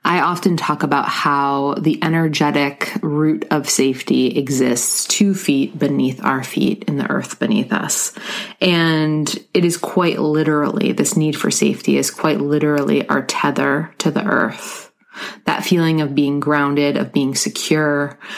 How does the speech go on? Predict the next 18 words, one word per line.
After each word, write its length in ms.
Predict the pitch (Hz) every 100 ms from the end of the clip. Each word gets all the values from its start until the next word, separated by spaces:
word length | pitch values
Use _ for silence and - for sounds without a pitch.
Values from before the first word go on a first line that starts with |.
| - - -
of 1120 | 165 160 151 151 147 139 139 - - - - _ _ -
truly 560 | - - 214 208 196 180
feeling 600 | - 160 156 156 156 -
able 640 | 147 143 156 170 220 240 - - - -
to 1200 | - 196 180 165 160 151 147 147 147 143 147 202
bring 880 | 151 143 156 160 160 160 156 156 151
the 120 | 147
fullest 480 | 147 147 135 131 -
and 120 | 139
truest 380 | 131 139 131 -
version 340 | - 143 -
of 120 | 143 131
ourselves 800 | 131 - - - 202 - - -
to 160 | -
the 80 | 143
world 240 | 139 143
around 320 | 139 117 139 -
us. 420 | 139 - -